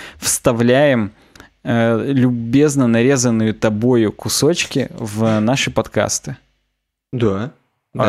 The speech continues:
Speaker 2: Да, и
Speaker 1: те
Speaker 2: мне
Speaker 1: самые,
Speaker 2: нравится.
Speaker 1: которые за триста баксов мы обещали сделать, когда триста баксов будут литься к нам рекой. Вот.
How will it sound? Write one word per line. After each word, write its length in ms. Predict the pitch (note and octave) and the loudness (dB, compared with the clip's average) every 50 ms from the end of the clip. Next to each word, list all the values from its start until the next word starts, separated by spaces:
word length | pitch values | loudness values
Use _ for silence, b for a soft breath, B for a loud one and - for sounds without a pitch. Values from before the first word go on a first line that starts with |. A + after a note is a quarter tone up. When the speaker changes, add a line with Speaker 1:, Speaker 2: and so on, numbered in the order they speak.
| G2+ | 0
Speaker 2:
Да, 60 | A#2+ | 0
и 40 | A2+ | 0
Speaker 1:
те 160 | A2 - - | 2 2 4
Speaker 2:
мне 100 | - B2 | 4 4
Speaker 1:
самые, 220 | C3+ D#3 D#3+ D#3+ D#3+ D#3+ | 4 4 4 4 4 4
Speaker 2:
нравится. 220 | - B2+ A2+ B2+ | 4 2 2 0
Speaker 1:
которые 240 | - - D3 C#3+ C#3 | 0 2 2 2 2
за 160 | A#2 A#2+ B2+ | 2 0 0
триста 360 | A2+ - C#3 C#3 - - - A2+ | 0 0 0 0 0 0 -2 -2
баксов 500 | G2+ A2+ A2+ G#2+ - - - G2 F#2 - | 0 2 2 0 0 -2 -4 -4 -6 -6
мы 220 | - G#2+ G#2 G#2 G2+ | -4 -2 -2 0 0
обещали 560 | G2 G#2+ G2+ G#2+ G2+ - - A#2 A2 G#2 G2 | -2 -2 -2 -2 -2 -2 0 0 0 0 -2
сделать, 440 | F#2 G2 A2 C#3 F3+ A#3 G#3 C3 - | -2 -2 0 0 2 2 0 -2 -4
когда 280 | - - G#2+ A2 A2 G#2 | -6 -4 -2 0 0 0
триста 300 | A2 G#2+ A2 - - A2+ | 0 -2 -2 -2 -2 0
баксов 360 | G#2 A2+ G#2+ - - - G#2 | 0 0 0 0 -2 -4 -2
будут 220 | G2 A2 A2 G#2 G#2+ | -2 -2 -2 0 0
литься 320 | A2 A2 G#2+ - - - - | 0 0 0 0 -2 -6 -6
к 80 | - | -6
нам 160 | G#2+ G2+ G2+ G2 | -4 -4 -2 -2
рекой. 400 | G2+ F#2+ - - C3+ E3 G#3 A#3 b b b b b b b b b b b _ _ _ - - - - - | -4 -4 -2 0 0 0 0 -2 b b b b b b b b b b b _ _ _ -10 -8 -6 -4 -2
Вот. 480 | A2 G#2+ G#2 G#2+ G#2+ G#2+ G2+ - - | -2 0 0 0 0 -2 -4 -8 -10